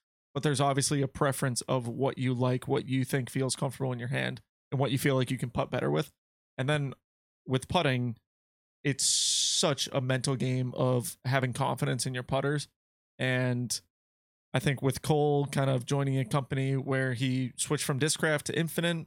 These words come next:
Infinite lets him throw a mixed bag, and then switching into, I would say, a company that probably offered him a little bit of money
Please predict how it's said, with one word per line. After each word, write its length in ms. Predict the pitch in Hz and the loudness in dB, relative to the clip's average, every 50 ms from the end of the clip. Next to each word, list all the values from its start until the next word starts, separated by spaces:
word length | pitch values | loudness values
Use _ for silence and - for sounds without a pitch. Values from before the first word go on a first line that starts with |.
| _ - | _ -6
Infinite 340 | - 139 - 156 143 139 123 | -6 -4 -2 -2 -2 -2 -2
lets 180 | 135 131 - | -2 -2 -2
him 80 | 139 123 | -2 -2
throw 160 | 151 135 135 | -2 -2 -2
a 20 | 127 | -2
mixed 280 | 127 131 131 - - | -2 -4 -6 -4 -2
bag, 340 | - 147 147 147 143 143 143 | 0 2 2 2 2 0 0
and 120 | 143 131 | -2 -2
then 120 | 127 135 123 | -2 -2 0
switching 460 | - - 147 135 - 151 143 135 127 | 0 0 0 0 0 -2 -2 -2 -4
into, 500 | - 131 123 - 151 143 139 135 127 120 _ _ _ _ _ _ _ _ _ _ - - | -6 -4 -2 0 0 2 2 0 0 -2 _ _ _ _ _ _ _ _ _ _ -4 -2
I 60 | 135 | 0
would 140 | 135 131 - | 0 2 2
say, 220 | - 147 135 - | 2 2 2 2
a 100 | - - | 0 0
company 380 | - - 151 135 - 151 139 139 | 0 0 0 0 2 0 0 2
that 240 | 127 135 135 131 - | 2 2 2 2 2
probably 300 | - 143 143 135 143 127 | 2 2 2 2 2 2
offered 320 | 143 139 135 - 151 131 | 2 2 2 0 0 0
him 140 | 135 143 135 | 0 0 2
a 80 | 131 135 | 2 2
little 160 | 139 135 131 | 2 0 0
bit 120 | 135 139 | 0 0
of 60 | 135 | 0
money 400 | 131 131 139 147 160 160 160 151 | 0 0 0 0 0 -2 -4 -6